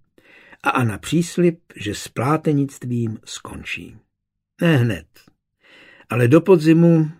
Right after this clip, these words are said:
předají své řemeslo někomu mladšímu, kdo je nahradí. Někdo se přece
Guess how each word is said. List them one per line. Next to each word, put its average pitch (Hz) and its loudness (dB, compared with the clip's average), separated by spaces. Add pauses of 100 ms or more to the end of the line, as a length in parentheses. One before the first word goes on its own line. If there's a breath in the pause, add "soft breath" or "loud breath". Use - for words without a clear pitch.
předají 143 4
své 113 -6
řemeslo 123 -4
někomu 98 -10
mladšímu, 123 -4
kdo 107 -8
je 107 -4
nahradí. 82 -14 (460)
Někdo 202 -2
se 135 -6
přece 135 -6